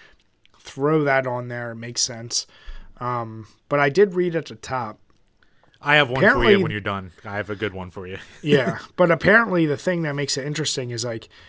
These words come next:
Speaker 1: <clears throat> there's enough shit out there that you can use as metrics to, to kinda get a feel for what's the most popular beer, what's the best rated. Use Beer Advocate.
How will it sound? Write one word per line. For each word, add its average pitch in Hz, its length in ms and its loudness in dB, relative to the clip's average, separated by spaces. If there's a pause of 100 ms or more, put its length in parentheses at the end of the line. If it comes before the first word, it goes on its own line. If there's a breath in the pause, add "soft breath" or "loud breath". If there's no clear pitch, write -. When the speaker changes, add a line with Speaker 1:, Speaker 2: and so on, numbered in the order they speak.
(440 soft breath)
Speaker 1:
<clears throat> - 0 - (920 loud breath)
there's 240 300 6
enough 214 300 2
shit 151 240 2
out 117 220 -6
there 104 280 -12 (120)
that 135 180 0
you 135 140 -6
can 143 120 -6
use 135 220 -2
as 117 160 -8
metrics 123 540 -8
to, 113 160 -10 (420)
to 143 160 -4
kinda 135 260 -4
get 131 160 -6
a 131 60 -4
feel 139 320 -2
for 120 380 -8 (340 loud breath)
what's 147 220 0
the 135 80 -6
most 123 180 -8
popular 151 480 0
beer, 147 300 -2
what's 120 180 -8
the - 100 -16
best 107 200 0
rated. 135 320 0 (400)
Use 202 180 0
Beer 160 240 4
Advocate. 113 500 -4